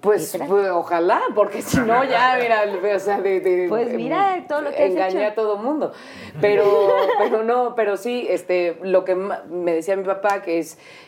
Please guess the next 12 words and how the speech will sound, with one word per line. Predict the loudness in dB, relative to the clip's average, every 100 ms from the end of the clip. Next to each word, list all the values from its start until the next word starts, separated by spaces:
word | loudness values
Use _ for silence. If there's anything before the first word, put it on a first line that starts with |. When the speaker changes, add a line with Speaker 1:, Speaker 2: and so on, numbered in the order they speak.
| -2
Speaker 1:
eh, | 0 2 0
un, | -2 -4 -4 -4 -8 -12 _ _ _ _ _ -8
como | -4 -2
un | -2
apasionado | -2 -4 -4 -2 -2 0 0
de | 0
lo | -2 -4
que | -4
hace | -4 -4
y |
demás, | -4 -4 -6 -4
es, | -6